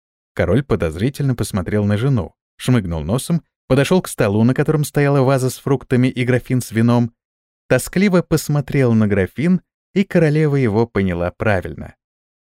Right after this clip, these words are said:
Быстро подошла и налила в хрустальный фужер вина, подала королю и присела в поклоне.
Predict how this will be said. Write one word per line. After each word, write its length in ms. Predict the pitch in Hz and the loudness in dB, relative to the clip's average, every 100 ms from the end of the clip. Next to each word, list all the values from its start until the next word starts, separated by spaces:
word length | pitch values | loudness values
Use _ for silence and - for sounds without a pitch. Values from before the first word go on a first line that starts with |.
| _ - | _ -4
Быстро 380 | 107 135 - 95 | 0 0 -2 -4
подошла 520 | 85 76 - 139 156 | -4 -6 -4 -2 -2
и 180 | - 156 | 0 2
налила 480 | 156 147 139 170 | 2 2 2 2
в 60 | 180 | 0
хрустальный 640 | - 120 - 127 131 127 | -4 -6 -2 -2 0 -2
фужер 560 | 110 - 104 98 127 117 | -4 -6 -4 -2 -2 -2
вина, 520 | 101 110 101 76 - _ _ _ _ | -2 0 0 -4 -10 _ _ _ _
подала 360 | - 101 101 87 | -2 2 2 0
королю 440 | - 82 85 131 | -2 -4 -2 -2
и 160 | - 196 | 0 -2
присела 580 | - 151 - 113 139 127 | -2 -4 -2 -2 -2 -4
в 100 | - | -4
поклоне. 680 | 113 - 95 80 78 71 | -8 -4 -4 -2 -6 -12